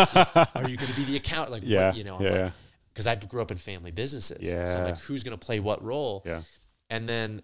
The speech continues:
Speaker 1: this is just literally in the last few months. And then we spent a Saturday just mapping out stuff. And she's got great ideas, great, like, one of the things I appreciate most about her is her level of honesty.
Speaker 2: Mm-hmm.
Speaker 1: Fucking, like, she's a straight shooter,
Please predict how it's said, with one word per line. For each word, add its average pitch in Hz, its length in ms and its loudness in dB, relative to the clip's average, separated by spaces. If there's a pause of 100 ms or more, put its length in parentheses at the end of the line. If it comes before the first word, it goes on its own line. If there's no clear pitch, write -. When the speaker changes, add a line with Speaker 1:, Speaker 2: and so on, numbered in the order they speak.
(200)
Speaker 1:
this 110 180 -2
is 92 60 -4
just - 280 -6
literally 87 260 -8
in 80 80 -12
the 78 60 -12
last 82 300 -8
few 92 120 -12
months. 131 380 -8 (140)
And 101 220 -6
then 104 260 -6
we 104 80 -16
spent 120 260 -8
a 98 40 -10
Saturday 95 800 -4 (480)
just 107 300 -4 (340)
mapping 113 460 -4
out 117 260 -6
stuff. 120 380 -4
And 101 100 -8
she's 92 280 -4
got 87 280 -6
great 123 320 -6
ideas, 107 400 -2
great, 110 340 -6
like, 92 280 -6 (380)
one 120 140 -6
of 120 80 -2
the - 40 -4
things 110 100 -8
I 98 60 0
appreciate 98 420 -6
most 95 220 -8
about 87 200 -6
her 87 140 -6
is 85 420 -12 (500)
her 104 60 -10
level 95 380 -2
of - 160 -10
honesty. 87 600 -10 (200)
Speaker 2:
Mm-hmm. 90 220 -16 (340)
Speaker 1:
Fucking, 104 880 -4 (320)
like, 92 240 -6 (320)
she's 110 240 -10
a 98 40 -12
straight 95 320 -10
shooter, 90 400 -6